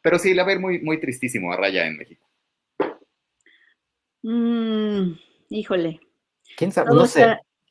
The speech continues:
Speaker 3: Por, pues, a-, a-, habrá, habrá que ver. O sea, que, creo que después es, es, es interesante, sería interesante invitarte ya después así como de,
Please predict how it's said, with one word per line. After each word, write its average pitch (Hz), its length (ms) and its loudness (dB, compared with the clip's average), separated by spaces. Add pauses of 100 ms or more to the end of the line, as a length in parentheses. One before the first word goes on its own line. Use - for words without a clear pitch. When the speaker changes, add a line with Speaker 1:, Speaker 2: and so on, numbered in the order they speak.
(220)
Speaker 3:
Por, 156 200 2
pues, 156 280 6
a-, 147 80 0
a-, 143 340 -2
habrá, 156 180 4
habrá 151 280 2
que 160 100 2
ver. 120 240 2
O 131 60 0
sea, 139 200 2
que, - 180 -20
creo 139 180 -2
que 151 80 -2
después 120 360 2
es, - 260 -6
es, - 260 -12
es 113 200 -8
interesante, 120 720 0 (200)
sería 113 240 0
interesante 117 460 2
invitarte 113 500 0
ya 107 100 4
después - 340 -4
así 104 180 -12
como 95 300 -12
de, - 320 -14